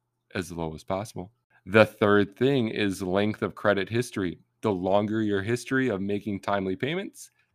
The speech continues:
the higher your score will be. Number four,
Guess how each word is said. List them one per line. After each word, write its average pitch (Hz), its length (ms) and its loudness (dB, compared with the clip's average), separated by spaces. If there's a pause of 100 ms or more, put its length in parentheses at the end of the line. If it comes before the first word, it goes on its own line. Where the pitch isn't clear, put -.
the 95 180 8
higher 113 480 -2
your 98 200 -6
score 90 440 -6
will 90 140 -6
be. 147 240 -10 (920)
Number 95 360 2
four, 107 500 -4